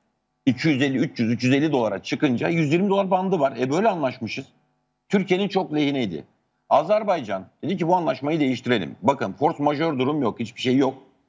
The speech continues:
Biz de bunu kabul etmedik. Tamam, Azerbaycan bizim kardeş milletimiz ama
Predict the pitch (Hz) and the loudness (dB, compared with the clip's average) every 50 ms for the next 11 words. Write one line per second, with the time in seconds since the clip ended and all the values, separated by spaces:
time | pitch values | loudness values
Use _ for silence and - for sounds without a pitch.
0 | _ _ _ _ _ _ _ _ - 196 240 220 190 175 143 170 208 202 - 175 | _ _ _ _ _ _ _ _ 2 2 4 4 2 2 2 0 -2 2 0 0
1 | 156 170 180 190 185 - - 98 90 - - _ - 131 151 151 - - - - | 0 2 -2 -2 -2 -2 -6 -6 -6 -8 -10 _ 0 0 2 2 -2 -2 0 0
2 | 117 117 113 139 135 135 143 143 143 120 151 147 143 127 113 139 131 - 117 107 | 0 2 2 0 0 0 0 -2 -2 0 -2 -2 -2 -2 -2 -4 -4 2 0 0
3 | 107 120 165 175 - 143 123 110 104 - - 135 196 220 240 262 233 - - | 2 2 -2 -2 0 0 2 2 2 2 2 0 2 4 2 2 2 0 -2